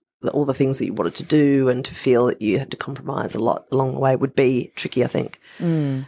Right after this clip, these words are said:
Speaker 1: Anyway, his son's very happy now <laughs> 'cause he gets to
Speaker 2: <laughs>
Speaker 1: speak out.
Speaker 2: Oh, yeah, that's been amazing
Speaker 1: But,
Speaker 2: watching
Speaker 1: um,
Speaker 2: him on Twitter.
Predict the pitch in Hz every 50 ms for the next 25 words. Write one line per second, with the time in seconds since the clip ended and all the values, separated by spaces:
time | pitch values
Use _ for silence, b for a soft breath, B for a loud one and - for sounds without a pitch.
0 | - - 233 190 147 127 120 147 165 165 - - 254 254 294 294 - 170 143 156
1 | 160 - - 127 120 110 120 208 269 110 - 349 - - 285 285 285 - - 214
2 | - - - - - - 311 330 - 285 285 320 - - 202 - - 269 339 254
3 | 175 175 165 190 147 147 - - - 220 196 151 139 135 131 143 175 - 214 185
4 | 147 127 - 214 202 202 196 185 147 143 - - 147 139 147